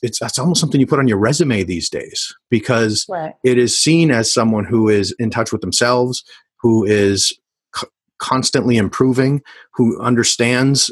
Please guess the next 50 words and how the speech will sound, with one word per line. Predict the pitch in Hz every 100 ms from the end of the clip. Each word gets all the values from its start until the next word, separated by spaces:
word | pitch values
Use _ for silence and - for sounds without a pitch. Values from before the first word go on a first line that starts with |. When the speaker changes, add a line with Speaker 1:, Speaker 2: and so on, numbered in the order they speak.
| -
Speaker 1:
the | 113 113 101 - 135
impact | 131 - 123 131 - -
of | 110 110
investing | 107 110 - 113
a | 104
little | 107 117 123
bit | 117 120
of | 120
time | 117 120 117
now | 110 107 117 127
to | - 104
get | 104 -
back | 101 110
a | 101
lot | 98 104
of | 107
something | - 107 107 120 104
later. | 104 139 185 - _ - - _
Um, | 104 101 87
so | - 120
just, | 120 175 - _ _
I | 117
love | 123 127 147 165 151 113
that | 123 120
more | 120
people | 113 127 117
are | 107
doing | 98 127 139
this. | 143 156 - - -
I | 104
love | 113 123 135 135
that | 120
your | 117
schedule | - 117 113 131 143
is | 113 104
busy | 98 113 113 156 175 _
be-, | 131 113
and | 117 113
that, | 107 123
uh, | 123 -
so | - 117
that | 113
way | 120
we | 113 117
have | 120 -
to | 104
sort | 120 107
of | 87
almost | 110 123 123 -
sneak | 117 127